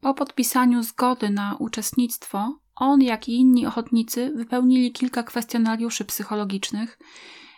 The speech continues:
i z całej tej setki osób wyłoniono osiemnastu młodzieńców, którzy w wyniku analizy ich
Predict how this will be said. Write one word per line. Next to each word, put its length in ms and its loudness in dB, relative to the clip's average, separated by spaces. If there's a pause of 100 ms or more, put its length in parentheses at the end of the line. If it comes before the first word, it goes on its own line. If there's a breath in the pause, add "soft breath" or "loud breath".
(100)
i 160 0
z 100 -4
całej 380 2
tej 240 -2
setki 480 0
osób 560 -4
wyłoniono 640 4
osiemnastu 760 0
młodzieńców, 760 -4
którzy 400 -6
w 100 -12
wyniku 400 2
analizy 640 -2 (500 loud breath)
ich 400 -6